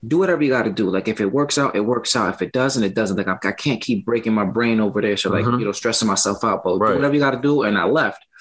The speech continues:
Speaker 2: Right.
Speaker 1: And as I was walking to the building, uh, walking out the building to my car, I reached into to get my keys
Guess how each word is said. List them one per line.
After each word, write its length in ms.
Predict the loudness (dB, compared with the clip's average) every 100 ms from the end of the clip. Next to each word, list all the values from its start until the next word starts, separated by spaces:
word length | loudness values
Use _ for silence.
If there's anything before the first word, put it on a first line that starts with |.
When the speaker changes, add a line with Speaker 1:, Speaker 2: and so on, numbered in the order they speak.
| -4
Speaker 2:
Right. 320 | 0 0 -4 _
Speaker 1:
And 120 | -2 0
as 160 | 2
I 80 | 0
was 120 | 2
walking 360 | 2 2 0 -2
to 140 | 0
the 100 | -2
building, 580 | 0 0 2 0 0 0
uh, 40 |
walking 260 | 0 0 0
out 80 | 0
the 80 | 0
building 180 | 0 0
to 40 |
my 120 | -2
car, 300 | 0 0 2
I 60 | 2
reached 320 | 2 0 0
into 160 | 0 0
to 60 |
get 120 | 0 0
my 100 | -2
keys 520 | 0 0 2 0